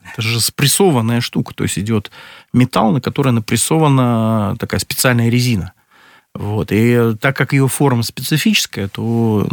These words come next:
только определённые модели могут дополнять друг друга. Соответственно, не надо этого бояться. Надо от этого оттолкнуться и идти дальше. Южная Корея когда-то была очень бедной страной. Но, э, начинали они тоже с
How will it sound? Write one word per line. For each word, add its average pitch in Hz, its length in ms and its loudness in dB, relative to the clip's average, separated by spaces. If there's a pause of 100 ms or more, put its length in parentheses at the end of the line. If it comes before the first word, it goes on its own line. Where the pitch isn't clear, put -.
(100)
только 143 260 2
определённые 117 520 2
модели 113 420 0 (220)
могут 95 240 -2
дополнять 101 480 0
друг - 200 -18
друга. - 280 -20
Соответственно, 180 760 2 (680)
не 143 220 4
надо 160 220 2
этого 110 280 -2
бояться. 117 520 -2 (460)
Надо 160 260 4
от 120 140 -2
этого 135 300 0
оттолкнуться 143 680 0 (100)
и 117 140 0
идти 113 140 0
дальше. 110 420 -2 (420)
Южная 196 340 4
Корея 196 320 2
когда-то 156 380 -2
была 139 400 2
очень 147 340 0
бедной 110 320 0
страной. 101 420 -2 (480)
Но, 160 400 4
э, - 320 -8 (760)
начинали 131 480 2
они 110 300 0
тоже 104 380 -8
с - 320 -10